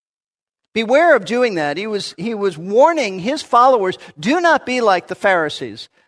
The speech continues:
They do things to be noticed by people." Jesus accused them of being hypocrites because they practiced their righteousness only to be seen and admired by men.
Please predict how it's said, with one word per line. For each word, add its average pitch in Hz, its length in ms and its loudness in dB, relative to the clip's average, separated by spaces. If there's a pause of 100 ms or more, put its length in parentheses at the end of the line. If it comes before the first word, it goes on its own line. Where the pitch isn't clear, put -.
(120)
They 240 320 2
do 247 280 -2
things 175 420 -2
to 190 100 -10
be 185 100 -2
noticed 208 500 0
by 190 280 2
people." 170 600 -6 (1120)
Jesus 226 440 -4
accused 202 340 -6
them 190 120 -6
of 160 80 -6
being 175 200 -2
hypocrites 202 480 -4
because 196 320 -6 (160)
they 208 140 2
practiced 254 680 -2
their 226 160 2
righteousness 208 720 -2
only 262 380 0
to 190 80 -4
be 202 100 -8
seen 233 320 -8
and 226 80 -6
admired 214 540 0
by 233 120 2
men. 269 280 0